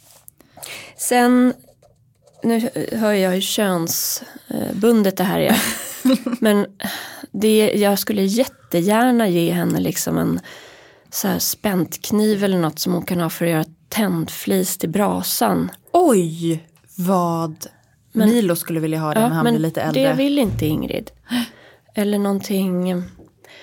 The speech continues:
Speaker 1: Ja, nej,
Speaker 2: Det är
Speaker 1: men
Speaker 2: ändå
Speaker 1: det här
Speaker 2: ett bra,
Speaker 1: tror jag på.
Speaker 2: det är ändå en bra grej.
Speaker 1: Mm.
Speaker 2: Eller en tälj, bara en fin täljkniv borde man ju kunna hitta. Fast får man skicka sånt?
Speaker 1: Oklart.
Speaker 2: Fritt.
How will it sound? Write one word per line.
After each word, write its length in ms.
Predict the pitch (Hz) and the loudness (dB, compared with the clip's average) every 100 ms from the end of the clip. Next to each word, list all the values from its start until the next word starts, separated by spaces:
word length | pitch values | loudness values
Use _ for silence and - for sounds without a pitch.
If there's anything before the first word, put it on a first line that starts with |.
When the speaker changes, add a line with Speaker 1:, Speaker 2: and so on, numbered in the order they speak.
| - - - - _ | -20 -20 -20 -20 _
Speaker 1:
Ja, 320 | - 220 233 | 0 2 2
nej, 100 | 240 | 0
Speaker 2:
Det 60 | 262 | 2
är 40 | |
Speaker 1:
men 80 | 240 | 4
Speaker 2:
ändå 160 | 220 269 | 6 4
Speaker 1:
det 60 | |
här 80 | 330 | 4
Speaker 2:
ett 60 | 269 | 4
bra, 80 | 233 | 4
Speaker 1:
tror 100 | 254 | 4
jag 180 | 208 196 196 | 4 2 0
på. 60 | - - | -8 -8
Speaker 2:
det 60 | 214 | -4
är 40 | |
ändå 200 | 202 190 | -2 -2
en 120 | 294 | -2
bra 400 | 226 180 165 165 | -2 -2 -4 -6
grej. 380 | 170 226 240 - | -6 -6 -6 -6
Speaker 1:
Mm. 180 | 226 285 480 _ | -2 -2 -2 _
Speaker 2:
Eller 220 | 208 220 | -6 -2
en 80 | 220 | -4
tälj, 540 | 214 262 226 180 170 165 | -4 -6 -6 -6 -8 -8
bara 220 | 202 220 | -4 -2
en 180 | 208 208 | 0 -2
fin 340 | - 220 196 | -4 -4 -4
täljkniv 920 | - - 247 165 180 - - 359 160 | -6 -8 -8 -8 -12 -12 -8 -6 -6
borde 160 | 170 - | -8 -10
man 120 | - | -12
ju 60 | - | -12
kunna 180 | - | -10
hitta. 240 | 156 160 - - | -12 -10 -14 -8
Fast 180 | 208 | -6
får 60 | - | -2
man 120 | 214 | -2
skicka 380 | - 262 - - | -2 -6 -8 -8
sånt? 460 | - - - - - _ _ _ _ - | -6 -8 -12 -18 -20 _ _ _ _ -8
Speaker 1:
Oklart. 380 | - 180 - 170 | -6 -4 -2 -2
Speaker 2:
Fritt. 140 | 165 | -4